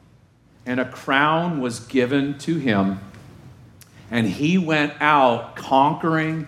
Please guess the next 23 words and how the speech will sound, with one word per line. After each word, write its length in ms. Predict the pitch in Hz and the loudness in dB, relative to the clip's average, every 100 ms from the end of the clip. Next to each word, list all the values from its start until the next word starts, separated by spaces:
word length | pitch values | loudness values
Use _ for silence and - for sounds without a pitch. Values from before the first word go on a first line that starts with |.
| - - - - - - | -14 -20 -20 -20 -20 -8
and 720 | 151 175 160 127 120 123 127 - - | -2 2 4 4 2 -2 -6 -12 -12
to 160 | - 120 | -8 -8
conquer." 680 | - 139 143 160 - 90 - - - - - - - - | -6 -2 0 0 -4 -8 -10 -20 -20 -20 -20 -20 -20 -8
When 160 | 131 139 | 0 2
he 200 | 165 160 | 4 4
opened 580 | 165 196 196 196 190 170 | 4 4 6 6 6 4
the 60 | |
second 520 | 160 - 202 233 269 226 | 0 2 2 2 0 -2
seal, 640 | - 123 104 98 131 - - - - - - - | -2 -2 0 0 -2 -6 -18 -20 -20 -20 -20 -2
I 120 | 151 | 2
heard 200 | 170 190 | 4 2
the 80 | 196 | 2
second 480 | 190 - 226 233 226 | 0 0 2 2 2
living 240 | 180 165 | 2 2
creature 320 | 147 175 165 151 | 0 0 0 0
saying, 260 | 185 165 | 0 0
"Come 400 | - 240 277 196 175 | 0 2 4 2 2
and 140 | 190 | 0
see." 600 | - 262 277 196 - - - _ - - | 0 2 4 2 -2 -12 -20 _ -10 -2
Another 440 | 156 175 226 262 | 0 2 2 2
horse, 340 | 170 170 175 - | 4 4 2 -2
fiery 760 | - 202 214 240 240 240 240 | -2 2 4 4 4 2 2
red, 720 | 220 220 233 175 147 151 170 | 2 2 4 4 4 2 -2